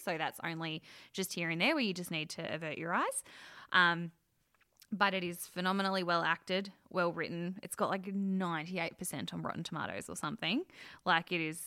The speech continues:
one of, yeah, it's, it's doing very, very well in the critics and in the audience reviews. Um, really, really well acted. The guy who's, who's the main scientist in it, um, he's played by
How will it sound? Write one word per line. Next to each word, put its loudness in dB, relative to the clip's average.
one -4
of, -6
yeah, -4
it's, -10
it's -16
doing 0
very, 2
very -4
well -6
in -8
the -8
critics -6
and -4
in -8
the -8
audience -8
reviews. 2
Um, 2
really, 2
really 2
well 0
acted. -4
The -6
guy 4
who's, 0
who's 0
the -6
main -4
scientist -2
in -4
it, -6
um, 4
he's 0
played 4
by 2